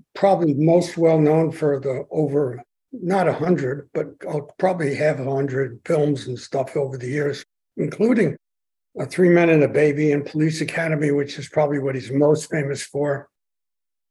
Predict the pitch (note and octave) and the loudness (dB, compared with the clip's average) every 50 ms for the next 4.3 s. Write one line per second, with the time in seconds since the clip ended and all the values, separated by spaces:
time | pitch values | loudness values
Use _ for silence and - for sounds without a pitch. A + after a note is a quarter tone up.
0 | _ _ _ F#3+ G3+ B3 D4 D4+ D4 B3+ - - - G#3 - - G3 G#3 G#3+ G#3+ | _ _ _ 0 4 4 6 6 4 2 -2 -4 -6 -6 2 6 6 6 6 4
1 | - - G3 E3 E3+ E3 D#3+ D#3+ D#3 D#3 - - _ _ _ _ - D#3 D#3+ C#3 | 2 -2 -2 0 2 0 2 0 0 -2 -4 -12 _ _ _ _ -6 -4 -2 -2
2 | C#3+ F#3+ A#3 B3+ B3 - E3 C3+ C3 B2+ - - - E3 D#3 D#3 D#3 - - F#3+ | 0 -2 -2 -2 -2 -2 -2 -2 -2 -6 -10 -8 -6 -4 -4 -4 -4 -4 -2 0
3 | G3+ G3+ F#3+ F#3 F#3 - - - - E3 E3+ F3 F#3 G3 G3 G3+ F#3+ F3 G3 A#3 | 2 2 2 0 0 -6 -10 -8 -6 -4 -2 0 0 0 0 0 -2 -2 -6 -4
4 | A3+ A3+ F#3 D#3 - | -4 -6 -6 -6 -10